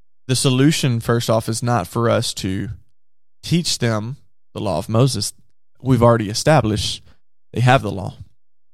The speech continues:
The solution is not necessarily to demand obedience. We still would just have unregenerate, moral people. Solution is for the church to preach the gospel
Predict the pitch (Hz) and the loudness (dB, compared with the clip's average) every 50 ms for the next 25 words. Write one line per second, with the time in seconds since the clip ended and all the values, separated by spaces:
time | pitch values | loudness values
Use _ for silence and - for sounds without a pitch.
0 | - - - - - - - - - - - - - - - - - - - - | -20 -20 -20 -20 -20 -20 -20 -20 -20 -20 -20 -20 -20 -20 -20 -20 -20 -20 -20 -20
1 | - - - - - - - - - 123 - - 123 123 135 160 180 - - 120 | -20 -20 -20 -20 -20 -20 -20 -12 -8 -6 -6 -4 -2 0 0 0 -2 -2 -4 -4
2 | 110 110 120 135 143 127 120 123 131 120 117 131 131 - - 123 117 131 127 127 | -6 -6 -8 -10 -10 -6 -2 -2 -2 0 -2 -2 -2 -2 -2 -2 0 0 0 0
3 | 127 127 120 - - 135 120 113 117 127 117 120 123 131 139 147 147 151 156 147 | 0 -2 -4 -4 -4 -4 -4 -2 -2 -2 0 0 0 0 2 2 2 2 2 2
4 | 170 190 185 170 131 104 - - - - - - - - 131 131 - - - 190 | 0 0 0 -2 -4 -6 -6 -8 -8 -8 -10 -12 -12 -10 -8 -6 -6 -4 -2 -2
5 | 190 185 185 175 - - - - - - - 135 127 117 156 165 - 175 175 175 | 0 0 -2 -4 -6 -12 -20 -20 -20 -8 -6 -4 0 0 0 2 2 2 2 4
6 | 180 175 165 - - 160 175 175 175 - - - - - - 139 151 143 127 147 | 2 2 0 0 0 0 0 0 -2 -6 -10 -16 -20 -10 -4 -2 0 2 4 4
7 | 160 170 175 175 175 120 - - 123 123 127 147 170 175 175 170 196 190 196 - | 4 4 2 0 -2 -2 -4 -4 0 4 4 6 6 6 4 4 2 0 0 0
8 | 147 113 107 - - - - - - - - - - - - - - - - - | -2 -2 -4 -6 -12 -16 -20 -20 -20 -20 -20 -20 -20 -20 -20 -20 -20 -20 -20 -20
9 | - - - - - - - - - - - - - - - - - - - - | -20 -20 -20 -20 -20 -20 -20 -20 -20 -20 -20 -20 -20 -20 -20 -20 -20 -20 -20 -20
10 | - - - - - 123 127 139 131 - 117 113 - - 110 110 113 - - - | -20 -14 -10 -6 -2 0 0 0 0 -2 -4 -6 -6 -8 -8 -8 -8 -6 -6 -4
11 | 131 - - - - - - 113 - - 117 110 - - - 90 82 107 120 123 | -4 -6 -6 -8 -12 -12 -12 -4 0 0 0 0 -4 -8 -10 -8 -4 -4 -4 -4
12 | 123 - - 104 104 110 - | -4 -6 -8 -8 -8 -8 -10